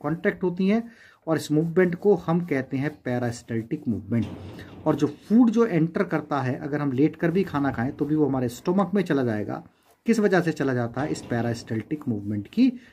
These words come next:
वजह से। तो ये सब कुछ तुम्हें याद करना है। उसके बाद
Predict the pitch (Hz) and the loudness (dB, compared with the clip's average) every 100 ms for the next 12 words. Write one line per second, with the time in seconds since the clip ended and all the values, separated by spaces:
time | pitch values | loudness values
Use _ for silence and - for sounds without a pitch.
0 | _ - 113 87 - - - _ _ _ | _ -10 -8 -8 -10 -14 -14 _ _ _
1 | 123 127 131 - 131 - 123 185 254 - | 0 0 -2 -4 -6 -4 2 2 2 -4
2 | - - 113 107 - 107 - - 113 - | -20 -6 -2 -2 -6 -16 -16 -16 -16 -18
3 | _ _ _ _ - _ _ _ _ _ | _ _ _ _ -20 _ _ _ _ _
4 | _ _ _ _ _ _ _ _ _ _ | _ _ _ _ _ _ _ _ _ _
5 | _ _ _ _ _ _ - - - - | _ _ _ _ _ _ -20 -18 -16 -18
6 | - - - - - 101 - - - - | -18 -16 -16 -16 -16 -18 -18 -20 -20 -20
7 | - - - - - - 165 - 220 147 | -20 -20 -20 -20 -12 -8 -2 4 6 6
8 | 185 | 2